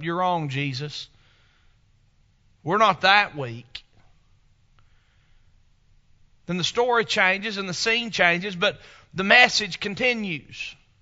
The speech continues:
These passages are directly connected, and Jesus leads the disciples a little ways, and they go into Gethsemane, which means olive press, an oil press. They go into Gethsemane, a private type garden,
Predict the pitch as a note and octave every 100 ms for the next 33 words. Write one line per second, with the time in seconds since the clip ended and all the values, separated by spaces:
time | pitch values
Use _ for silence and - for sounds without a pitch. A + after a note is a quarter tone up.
0 | _ _ _ _ _ _ _ _ G3 G3+
1 | - B3+ A3+ G3+ E3+ E3+ F#3 G#3 A#3 A3
2 | G#3 G#3+ A3+ A#3 - F#3 D3+ - - -
3 | - F3+ C4 G#3 G#3+ - F#3 A#3+ B3+ C#3+
4 | G3 G3+ - A#3+ A3+ E3+ D#3+ F#3+ A3 G#3+
5 | G#3+ G#3+ B3 F#3 F#3 - - - G#3 A#3
6 | A#3 A3 G3 F#3 F3+ - A#3+ A#3+ A#3 A#3
7 | G#3 - F#3+ G#3+ G3 - - - F3+ A3
8 | G#3+ G3+ - G#3+ G#3+ G#3 G#3+ F#3+ E3+ F#3+
9 | G#3+ G#3 F#3 G#3 G3+ G#3+ G3 - - -
10 | F#3+ G#3 B3+ B3+ A#3 G#3+ F#3+ - A#3+ B3
11 | A#3+ E3+ - A3+ A#3 G3+ C#3+ G#3 G#3 D#3+
12 | F3 A3 A#3 A3+ G#3+